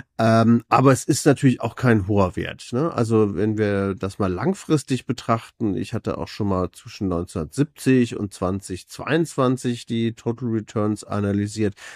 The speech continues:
Da hatten wir real vier Komma neun Prozent, ja. Und wenn wir jetzt eben den Wert von zwanzig fünfundzwanzig real betrachten,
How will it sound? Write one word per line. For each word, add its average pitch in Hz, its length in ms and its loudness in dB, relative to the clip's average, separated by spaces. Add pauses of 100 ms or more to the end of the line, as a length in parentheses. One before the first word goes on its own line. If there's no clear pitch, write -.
(200)
Da 110 180 4
hatten 127 300 2
wir 120 180 8
real 113 540 6
vier 117 260 2
Komma 95 260 0
neun 80 300 -4
Prozent, - 640 -16
ja. 110 220 -6
Und 104 240 -8
wenn 95 160 -2
wir 101 100 2
jetzt 95 300 -4
eben 101 500 0
den 98 260 -4
Wert 107 220 0
von 98 220 -2
zwanzig 92 480 -8
fünfundzwanzig 120 800 2
real 101 360 0
betrachten, 101 580 -6